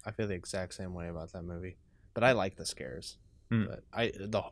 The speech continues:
Speaker 1: acting on, like, half of the cast's side is, like, h-, horrible, but the, the scares are great. They're fun to watch, and the mythology is, like, s-, just super interesting 'cause you know nothing.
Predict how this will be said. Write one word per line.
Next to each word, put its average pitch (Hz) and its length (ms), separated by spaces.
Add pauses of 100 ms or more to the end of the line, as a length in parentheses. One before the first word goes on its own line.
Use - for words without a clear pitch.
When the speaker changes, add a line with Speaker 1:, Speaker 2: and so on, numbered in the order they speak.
(120)
Speaker 1:
acting 90 540 (100)
on, 87 320 (100)
like, 90 160
half 98 240
of - 60
the 95 80
cast's - 580 (840)
side 90 300
is, 76 140
like, 73 180 (260)
h-, - 60 (220)
horrible, 92 880 (120)
but 101 300
the, 98 380
the 104 140
scares 104 560
are 110 140
great. 98 420 (360)
They're 101 140
fun 98 280
to 101 80
watch, 98 560
and 107 260
the 104 80
mythology 113 760
is, 101 220
like, 92 220
s-, - 220
just - 220
super 131 220
interesting 120 360
'cause 101 100
you 110 100
know 113 160
nothing. 101 420